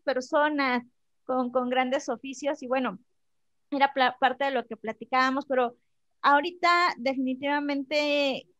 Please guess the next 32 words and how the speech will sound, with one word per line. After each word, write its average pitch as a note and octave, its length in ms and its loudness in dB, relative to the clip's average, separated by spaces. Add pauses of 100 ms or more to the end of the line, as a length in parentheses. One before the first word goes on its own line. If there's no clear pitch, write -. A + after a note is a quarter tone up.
(120)
sí D4+ 140 -2
este D4+ 640 0
sector, B3+ 420 -4
así C4+ 200 -2
como C#4 340 -4
muchos, A#3+ 440 -6
pues G#3+ 160 -10
fueron B3+ 300 -4
bastante A3+ 720 -4
golpeados, A#3+ 800 -2
y A#3+ 40 -6
de A3 120 -2
repente A#3+ 360 -8
también B3 480 -4 (360)
por B3 120 -4
ahí B3 180 0
comentábamos B3 920 -2
que, A#3 320 -4
que C4 100 -2
la C4+ 280 0
gente D4+ 680 0
al A#3+ 200 -2
ver C4 180 0
a C#4 100 2
los, C4 320 -4 (240)
eh, G#3+ 300 -6
a A3 120 -6
los G3 300 -12
actores, A#3+ 680 2 (180)
actrices, B3 560 -10
de A3 100 -6
repente B3+ 540 -4